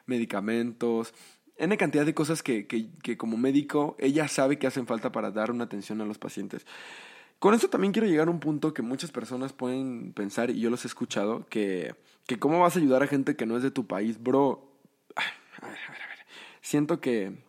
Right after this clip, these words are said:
que es un concepto que tenemos muy mal de nacionalismo. Todos en este, mm, mundo, iba a decir una grosería, todos en este mundo somos seres humanos y todos merecemos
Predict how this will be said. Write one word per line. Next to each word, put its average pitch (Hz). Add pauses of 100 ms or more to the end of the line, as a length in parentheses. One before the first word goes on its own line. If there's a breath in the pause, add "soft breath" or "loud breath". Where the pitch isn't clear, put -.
(100)
que 139
es 127
un 147
concepto 135
que -
tenemos 120
muy 117
mal 107
de 110
nacionalismo. 104 (400 loud breath)
Todos 139
en 123
este, 123 (260)
mm, 127 (800)
mundo, 147 (560 loud breath)
iba 117
a 117
decir 113
una 107
grosería, 95 (200 loud breath)
todos 165
en 147
este 135
mundo 127
somos 120
seres 113
humanos 110
y 107
todos 113
merecemos 113